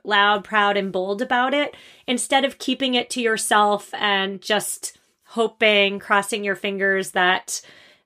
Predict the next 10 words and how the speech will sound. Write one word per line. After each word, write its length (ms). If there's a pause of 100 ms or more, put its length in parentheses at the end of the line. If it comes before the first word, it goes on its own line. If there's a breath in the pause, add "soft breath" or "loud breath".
everybody 460
will 440 (160)
just 300
know 640
<laughs> 80
without 360
you 140
ever 180
saying 320
anything. 440